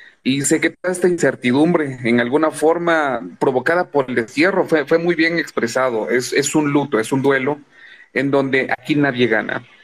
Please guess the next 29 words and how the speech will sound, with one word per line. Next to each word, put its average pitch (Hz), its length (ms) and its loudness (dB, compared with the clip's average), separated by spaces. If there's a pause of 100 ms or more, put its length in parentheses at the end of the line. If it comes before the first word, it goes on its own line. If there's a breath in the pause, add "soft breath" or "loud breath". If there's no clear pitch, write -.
(160)
La - 80 2
verdad 127 140 2
es 139 80 -8
que 147 80 0
la 131 120 0
corrupción 135 580 0
hace 143 220 0
perder, 135 640 0 (440 soft breath)
eh, 92 320 0
oportunidades, 135 1040 0 (200)
y 135 500 -2
yo 156 100 6
en 160 60 4
lo 165 80 2
particular 143 580 0
he 147 80 -2
tenido 147 260 2
oportunidad 143 440 0
de 143 160 4
visitar 143 680 -2 (300 soft breath)
lugares 143 580 2
remotos 156 800 0 (360 soft breath)
donde 175 200 -2
mucha 208 240 2
gente, 202 580 -2 (160)
eh, 151 200 4
hace 185 260 2
ojos 202 300 0
cerrados 143 560 -2